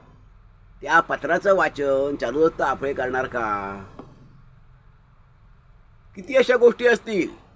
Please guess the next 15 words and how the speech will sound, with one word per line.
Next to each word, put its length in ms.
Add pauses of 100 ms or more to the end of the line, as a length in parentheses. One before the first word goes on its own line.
(1120)
माफीनाम्याचं 800
वाचन 480 (1300)
चारुदत्त 320
आपळे 240
करणार 360
का? 520 (1200)
ते 120
करून 260
दाखवावं. 800
लोकांसमोर 520
तुम्हाला 260
खरं 140
सांगायचं 420
आहे 100
ना, 280